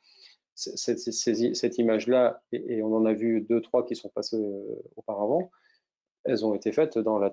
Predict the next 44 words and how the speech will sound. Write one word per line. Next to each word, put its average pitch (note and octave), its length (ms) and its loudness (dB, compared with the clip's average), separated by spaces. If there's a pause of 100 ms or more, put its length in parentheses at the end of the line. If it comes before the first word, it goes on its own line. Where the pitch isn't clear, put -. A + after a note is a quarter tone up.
(120)
dans A2+ 100 0
les G2+ 100 0
tribunes, D#3 320 2
hein. D#3+ 160 0 (380)
Donc G#2+ 140 -4
moi, B2 120 4
je A2+ 120 -2
suis A2+ 180 0
au A2+ 60 4
milieu A2 220 4
du G#2 120 -2
public, A2+ 400 -2
là, B2+ 100 4
je G#2+ 120 0
n'ai G2+ 180 0
plus, C3+ 320 -2
je - 60 -8
suis G#2+ 100 -4
plus, C3+ 420 4 (880)
je - 60 -18
suis A2 100 -6
plus C3+ 160 -4
comme A#2 160 2
un G#2+ 80 2
photo-, - 320 -6
je - 80 -8
suis - 120 -14
plus C#3+ 140 2
comme A#2+ 200 2
le A2+ 60 2
photographe A#2+ 440 2
accrédité A2+ 460 0
sur C#3 340 0
le G#2 100 0
terrain. A2+ 400 0
Donc G#2 140 -6
là, B2+ 80 4
moi, B2 140 2
je G2+ 100 -4
suis B2 240 -4
carrément A2 380 0
sorti A#2 320 -4
du G#2 120 -6
terrain D3 440 0